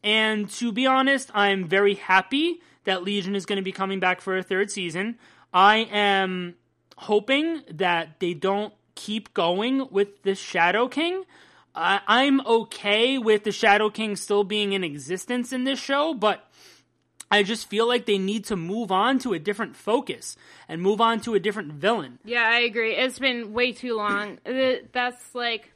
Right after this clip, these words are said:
Speaker 2: that's part of the thing that's, like, boring about this show to me, is that it's just been focusing on the Shadow King for so long.
Speaker 1: Yeah.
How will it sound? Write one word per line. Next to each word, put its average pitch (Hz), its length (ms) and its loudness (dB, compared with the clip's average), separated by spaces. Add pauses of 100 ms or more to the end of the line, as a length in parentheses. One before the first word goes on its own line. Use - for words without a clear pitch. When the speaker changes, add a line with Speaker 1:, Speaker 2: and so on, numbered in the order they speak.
(200)
Speaker 2:
that's 247 200 -4
part 294 200 4
of 277 80 2
the 269 80 -4
thing 247 260 0
that's, 226 220 -4
like, 208 240 -4
boring 220 300 -2
about 262 280 4
this 269 160 -2
show 277 420 0 (220)
to 285 80 -10
me, 285 400 -2 (460)
is 214 140 -12
that 214 340 2
it's 226 240 -4
just 226 200 -8
been 208 160 -6
focusing 214 520 -2
on 208 100 -2
the 202 80 -4
Shadow 202 380 4
King 190 340 -4
for 190 160 -12
so 220 380 2
long. 202 440 2
Speaker 1:
Yeah. 143 260 -4